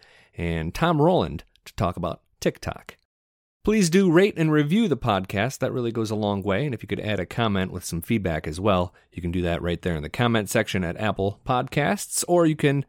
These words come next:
tweet me at Billy Dukes, or reach out via email if you'd rather, billydukes at gmail dot com. Charlie Pride died on Saturday. He appears to have come down with covid nineteen in mid to late November, was hospitalized in Dallas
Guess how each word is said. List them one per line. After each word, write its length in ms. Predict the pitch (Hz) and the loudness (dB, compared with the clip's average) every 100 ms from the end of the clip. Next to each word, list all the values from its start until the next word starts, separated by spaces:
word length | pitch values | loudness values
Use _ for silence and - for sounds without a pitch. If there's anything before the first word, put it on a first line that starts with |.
| _ | _
tweet 260 | - 247 175 | 0 0 0
me 200 | 101 87 | -2 -2
at 200 | 110 110 | -2 -4
Billy 220 | 117 110 104 | 0 0 2
Dukes, 400 | 143 151 - - - - | 2 2 -2 -10 -20 -8
or 120 | - 135 | 0 2
reach 220 | 123 117 | 2 2
out 160 | 113 | 0
via 240 | 107 104 95 | 2 0 2
email 360 | 135 120 80 71 | 2 2 0 -4
if 160 | 76 | -6
you'd 120 | 76 82 | -6 -4
rather, 380 | 80 76 76 - _ _ | -4 -4 -6 -8 _ _
billydukes 640 | 104 107 95 104 101 - | 2 4 4 2 2 -2
at 240 | 90 87 107 | -4 -4 -4
gmail 600 | 107 139 85 69 64 - - - | 0 2 2 -2 -6 -8 -18 -6
dot 300 | 76 73 - | -4 -4 -4
com. 320 | 76 - - _ - _ _ _ _ _ _ _ _ _ _ _ | -6 -6 -16 _ -20 _ _ _ _ _ _ _ _ _ _ _
Charlie 360 | - 269 277 262 | 2 4 4 2
Pride 420 | 226 185 147 110 | 4 4 4 2
died 240 | 104 90 | 2 2
on 220 | 85 73 | 0 -6
Saturday. 580 | - 90 69 57 50 - - _ _ _ _ _ _ _ _ | -6 -6 -6 -8 -10 -16 -20 _ _ _ _ _ _ _ _
He 120 | 110 | -6
appears 360 | 107 135 143 131 | -2 0 0 0
to 120 | 135 | -2
have 180 | 117 - | -2 -2
come 200 | 131 123 | -2 0
down 300 | 123 113 139 | 0 0 -2
with 220 | 117 - | -6 -2
covid 300 | 139 123 117 | 0 2 2
nineteen 580 | 110 110 92 - 113 156 | 0 -2 -4 -6 -4 -2
in 180 | 98 101 | -2 0
mid 160 | 107 | -2
to 80 | 107 | -2
late 220 | 98 101 | 0 0
November, 580 | 92 92 90 90 104 151 | -2 -2 -2 -2 -2 -4
was 200 | - 85 | -6 -10
hospitalized 880 | - 117 113 - 104 98 92 95 95 | -4 -2 -2 -2 -2 0 0 -2 -4
in 240 | 78 85 85 | -6 -6 -2
Dallas 680 | 107 107 80 92 - - | -2 0 0 -2 -4 -8